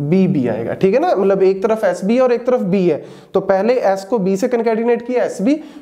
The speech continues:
फिर बी को बी से concatenate किया बी बी। अब देखो एस बी कौन बना रहा है? एस बी कोई बना रहा है? कोई नहीं बना रहा, तो फाई आ गया, ठीक है। बी बी कोई बना रहा है? हाँ, बी बी कौन बना रहा है? ए बना रहा है। तो सारे आंसर में से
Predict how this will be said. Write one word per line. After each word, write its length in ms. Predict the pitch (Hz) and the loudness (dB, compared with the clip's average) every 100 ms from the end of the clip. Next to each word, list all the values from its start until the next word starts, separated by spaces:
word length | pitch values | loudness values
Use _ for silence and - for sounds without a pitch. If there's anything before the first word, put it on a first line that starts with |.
| - | 0
फिर 120 | 233 | 0
बी 220 | 175 233 | 4 2
को 160 | 269 339 | 2 2
बी 160 | 262 247 | 2 0
से 120 | 285 | -2
concatenate 600 | 277 247 220 240 240 240 | 0 0 0 2 0 0
किया 260 | 220 240 294 - - | 0 2 0 -6 -8
बी 180 | 151 165 | 0 0
बी। 180 | 135 113 - - | 0 -8 -14 -2
अब 120 | 208 196 | 0 0
देखो 240 | 214 190 214 | 0 0 0
एस 220 | 233 247 | 0 0
बी 100 | 302 | 0
कौन 220 | 302 285 | 2 2
बना 200 | 269 226 | 2 2
रहा 120 | 170 127 | 0 -4
है? 520 | - - - - 165 | -10 -20 -20 -2 0
एस 120 | 175 | 2
बी 120 | 196 | 0
कोई 140 | 233 226 | 2 2
बना 240 | 196 196 | 2 2
रहा 120 | 254 | 0
है? 220 | 285 - - - | -2 -8 -20 -2
कोई 200 | 196 208 | 0 0
नहीं 100 | 208 | 0
बना 220 | 165 139 127 | -2 -2 -4
रहा, 120 | 127 | -4
तो 160 | 147 | -4
फाई 340 | 165 165 147 135 | -2 -2 -2 -4
आ 80 | 113 | -6
गया, 200 | 104 - - | -10 -14 -2
ठीक 180 | 196 196 | 0 2
है। 400 | 294 294 - - - | 0 -2 -10 -4 2
बी 180 | 196 233 | 2 2
बी 100 | 262 | 2
कोई 160 | 285 | 2
बना 220 | 277 247 247 | 2 0 0
रहा 120 | 269 | 0
है? 60 | 214 | 0
हाँ, 300 | 151 123 143 | 0 0 0
बी 120 | 202 | 0
बी 100 | 247 | 2
कौन 200 | 240 233 | 0 0
बना 220 | 214 180 | 0 0
रहा 120 | 170 | 0
है? 300 | 233 269 - - - | -2 -4 -12 -20 -2
ए 160 | 196 185 | 0 2
बना 240 | 139 123 | -2 -4
रहा 120 | 123 | -6
है। 60 | 131 | -2
तो 280 | 214 - - | -2 -4 -10
सारे 460 | - 233 226 285 359 | -2 0 0 0 2
आंसर 320 | 285 226 247 | 0 0 0
में 120 | 214 | 0
से 140 | 165 | 0